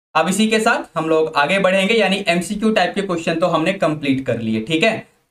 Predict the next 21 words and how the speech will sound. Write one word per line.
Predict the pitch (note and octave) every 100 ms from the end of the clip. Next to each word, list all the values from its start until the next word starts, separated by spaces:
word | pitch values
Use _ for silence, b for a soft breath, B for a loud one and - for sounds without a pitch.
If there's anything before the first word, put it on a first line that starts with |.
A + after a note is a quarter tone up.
| -
अब | F#3+ F#3+
question | F3+ - G3
eleven | F3 D3 D3+ D#3
में | D3
देखते | C3+ D#3
हैं | F3
यहाँ | D#3+ D3+ C3+
पर | B2+
क्या | B2 A2+
है। | A#2+ A2 b b _
तो | C#3
यहाँ | D3 D3+ F3+
पर | F#3+ E3+
basically | F3 F3+ F#3+ F#3
fill | F3
in | E3+ F#3+
the | G3
blanks | E3 E3+ F3+
वाले | F3 E3+
questions | E3 D3+ - E3 E3 F3+
हैं | A#3+